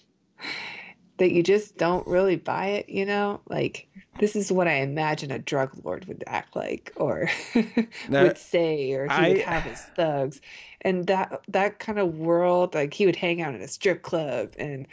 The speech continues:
Speaker 1: it sounds like a fantasy that, like, I don't know,
Speaker 2: Hmm.
Speaker 1: a kid would have about what it would be like to be hard, <laughs> but it's not real. <laughs>
Speaker 2: I know, I know you like the actor from Far Cry Five.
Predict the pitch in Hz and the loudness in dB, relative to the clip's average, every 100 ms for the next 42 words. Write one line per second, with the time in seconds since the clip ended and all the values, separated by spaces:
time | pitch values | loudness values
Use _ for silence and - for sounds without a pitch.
0 | - - - 190 - 196 233 262 240 202 | -20 -20 -4 -4 0 0 2 0 -2 -4
1 | 170 151 147 143 139 139 104 - 147 135 | -4 -2 -2 0 0 0 -4 -6 -6 -6
2 | - - 151 143 117 95 92 156 - 165 | -8 -10 -6 -2 -2 0 0 0 2 4
3 | 156 147 156 110 101 - - 175 185 165 | 4 2 2 0 0 -2 -4 0 2 2
4 | 165 165 139 - 175 180 190 185 175 165 | 2 -2 -2 -4 -2 2 2 4 2 2
5 | 156 - 147 147 147 127 104 - _ _ | 0 -4 -8 -6 -8 -6 -6 -10 _ _
6 | - - 214 190 190 196 190 156 170 175 | -20 -4 0 2 2 2 0 2 4 4
7 | 269 - - - - - - - - 175 | 2 -4 -16 -20 -20 -20 -18 -6 -4 0
8 | 143 180 196 190 170 160 151 143 139 117 | 2 2 2 2 2 4 2 2 2 -2
9 | - - - - _ _ _ _ 127 143 | -8 -20 -20 -20 _ _ _ _ 0 2
10 | 147 143 135 127 107 110 113 117 - 107 | 2 2 2 2 2 2 0 -4 -8 -6
11 | - 101 101 95 - 90 80 | -2 -2 0 -4 -2 -2 -2